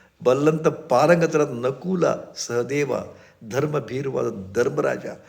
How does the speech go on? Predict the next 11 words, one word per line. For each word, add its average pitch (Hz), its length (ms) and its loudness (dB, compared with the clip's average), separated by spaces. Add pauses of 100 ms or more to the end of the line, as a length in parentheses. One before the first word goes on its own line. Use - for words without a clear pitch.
(240)
ಕುಂತನ, 127 640 -2 (320)
ಹೇಂತಿ 135 600 -2
ಸೀರಿ 131 580 -6
ಸೆಳಿಬೇಕಾದ್ರ 123 960 -6 (880)
ಏನು 127 420 -6
ಮಾಡೋಕ್ಕಾಗಲಿಲ್ಲ. 113 1120 -16 (880)
ಒದರ್ತಾಳಾಕೆ, 156 680 6
ಒದರ್ತಾಳ, 123 540 -4 (1000)
ನೋಡ್ತಾಳ 170 380 2
ಅಸಹ್ಯಕ 147 500 -4
ಕಣ್ಣುಗಳಿಂದ, 135 720 -4